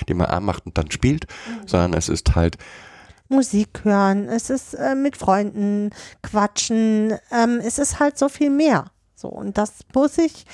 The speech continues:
Speaker 2: auch berücksichtigen, dass, äh, diese mobilen Geräte heute,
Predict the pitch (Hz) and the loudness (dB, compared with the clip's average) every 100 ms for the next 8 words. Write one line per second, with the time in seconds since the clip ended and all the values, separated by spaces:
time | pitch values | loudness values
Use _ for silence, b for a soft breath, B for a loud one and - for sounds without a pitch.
0 | B B B 214 196 202 - 277 320 - | B B B 2 2 0 0 2 2 0
1 | - 175 - 165 - 175 170 - - 185 | -4 -6 -8 -16 -14 -6 -6 -6 -8 -4
2 | 185 185 214 196 190 196 190 196 220 233 | -4 -4 -6 -2 0 0 0 0 2 2
3 | 185 175 190 240 - 214 226 247 | 2 2 0 -2 0 2 2 0